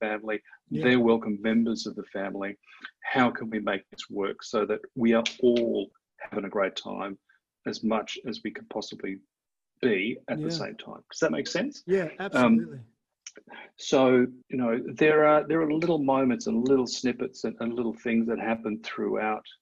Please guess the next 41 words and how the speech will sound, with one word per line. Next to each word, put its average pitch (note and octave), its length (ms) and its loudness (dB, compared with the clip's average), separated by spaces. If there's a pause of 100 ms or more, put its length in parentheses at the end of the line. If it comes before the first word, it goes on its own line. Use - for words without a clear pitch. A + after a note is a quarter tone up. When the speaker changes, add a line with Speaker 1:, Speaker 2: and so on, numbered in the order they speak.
(460)
Speaker 1:
that B2 100 0
I B2 100 4
can B2 180 -2
recall G2+ 720 2 (140)
that B2 300 2
you A#2+ 140 -4
go, B2+ 120 -6
"Oh A2+ 80 -4
yeah, B2+ 220 -8
that A#2+ 120 -4
was A#2+ 140 -8
great. G#2+ 420 -6
Well, A#2 360 -4
I A#2+ 60 -2
really A2 340 -2
love A2 220 -2
that G#2 200 -4
moment." A2 400 -6
Like, A2+ 180 -2 (300)
actually, B2 380 -2
no, A#2+ 240 4
I A#2+ 80 4
promised, - 560 0
I A#2+ 60 4
promised C#3 380 0
myself B2 300 0
that A#2 100 0
I A2+ 40 4
wouldn't A2 300 -4
tell B2 160 -2
stories, D#3 540 0
but, - 220 4
Speaker 2:
<laughs> E3+ 140 0
Speaker 1:
um, G#2+ 320 4 (160)
but D3+ 120 6
I D3 100 8
would D3+ 100 6
have D#3+ 180 0
to - 120 -18
say G2+ 420 -8 (260)
that A#2+ 220 2